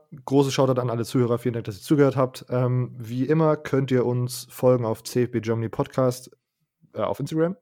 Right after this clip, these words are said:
C F B Germany Pod auf Twitter. Ähm, dort findet ihr verlinkt auch unsere Website,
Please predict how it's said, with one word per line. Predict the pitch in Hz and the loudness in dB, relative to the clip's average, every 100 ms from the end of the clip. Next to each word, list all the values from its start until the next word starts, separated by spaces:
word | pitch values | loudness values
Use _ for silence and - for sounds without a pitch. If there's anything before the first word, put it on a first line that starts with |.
| _ | _
C | - 120 | -4 -2
F | - | -2
B | |
Germany | 107 113 107 | -2 0 -2
Pod | - 120 | -2 -2
auf | - - | -2 -2
Twitter. | - 127 127 127 - - _ - | 0 4 2 0 -12 -20 _ -6
Ähm, | 107 110 113 104 | -4 -4 -6 -4
dort | 123 117 | -2 -2
findet | - 123 117 | 0 -2 0
ihr | 113 | -2
verlinkt | - 110 117 113 | -2 -2 -2 -2
auch | 107 | -2
unsere | 104 107 110 | -2 -2 0
Website, | 120 - 117 110 107 - | -2 -2 -2 0 -2 -10